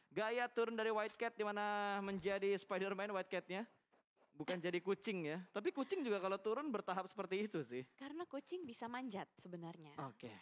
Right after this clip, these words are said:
Speaker 2: Ya kan?
Speaker 1: Karena kucing adalah kucing.
Speaker 2: Kucing bisa manjat gak?
Speaker 1: Bisa.
Speaker 2: Bisa kan?
Speaker 1: Bisa.
Speaker 2: Jadi kucing apa monyet?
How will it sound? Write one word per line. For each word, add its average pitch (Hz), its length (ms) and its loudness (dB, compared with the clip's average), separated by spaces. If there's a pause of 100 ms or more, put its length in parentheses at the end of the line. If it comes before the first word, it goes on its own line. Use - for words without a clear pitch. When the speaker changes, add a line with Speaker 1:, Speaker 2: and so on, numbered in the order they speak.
Speaker 2:
Ya 196 80 -8
kan? 330 240 -6
Speaker 1:
Karena 165 240 -4
kucing 170 240 -2
adalah 135 240 -2
kucing. 131 320 -6 (320)
Speaker 2:
Kucing - 180 -4
bisa 403 140 0
manjat 381 240 -2
gak? 180 160 -6 (160)
Speaker 1:
Bisa. 147 400 0
Speaker 2:
Bisa - 180 -2
kan? 339 160 0 (220)
Speaker 1:
Bisa. 123 480 -4
Speaker 2:
Jadi 320 160 -4
kucing - 320 -6
apa 285 160 -4
monyet? 262 320 -6